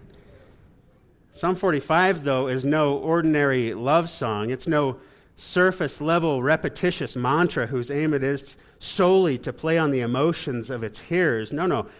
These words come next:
As we'll see, this is a song of love, uh,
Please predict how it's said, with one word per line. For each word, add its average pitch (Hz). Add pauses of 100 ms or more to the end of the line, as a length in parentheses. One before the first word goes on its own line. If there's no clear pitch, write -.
(280)
As 175
we'll 170
see, 151
this 202
is 220
a 151 (300)
song 202
of 139
love, 139 (120)
uh, 185